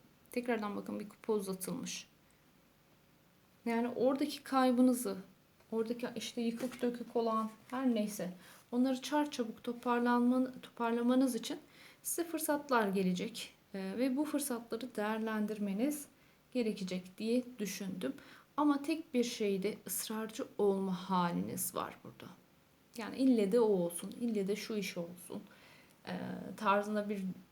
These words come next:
düşünceye sahip olduğunuz için gelen şeyleri beğenmiyorsunuz. Fırsatları, durumları, kişileri. Bu tavrınızı bir kenara koymalısınız ve bu şekilde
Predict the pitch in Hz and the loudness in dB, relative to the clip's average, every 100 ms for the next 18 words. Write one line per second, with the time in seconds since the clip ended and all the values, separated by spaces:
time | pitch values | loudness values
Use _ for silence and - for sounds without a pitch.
0 | - 185 185 214 220 226 226 214 220 247 | -4 -2 2 4 4 2 2 0 2 2
1 | 240 240 330 381 - - 196 202 220 262 | 2 2 -2 -2 -6 -2 0 2 2 2
2 | 254 247 233 254 381 - 196 214 220 214 | 2 2 2 0 -4 -4 -2 0 2 4
3 | 175 175 175 - - - - - 196 185 | 4 2 -4 -10 -12 -14 -16 -8 -4 -2
4 | 180 180 - 180 170 165 180 190 180 180 | -2 -4 -2 0 0 -2 -2 0 4 4
5 | 175 170 - - - - 180 - 180 170 | 4 2 0 -4 -6 -6 -4 0 0 0
6 | 170 175 - _ _ _ _ _ _ _ | -2 -6 -10 _ _ _ _ _ _ _
7 | _ _ - - - - - 392 311 285 | _ _ -20 -20 -20 -4 2 2 6 6
8 | 247 247 240 - - - - 254 247 277 | 8 8 6 4 -4 -6 -2 0 2 4
9 | 277 277 285 220 202 185 175 180 - 392 | 6 4 2 0 2 2 0 0 -2 -2
10 | 415 - 359 - - 330 226 190 170 | -2 -4 -8 -8 -4 -2 2 2 2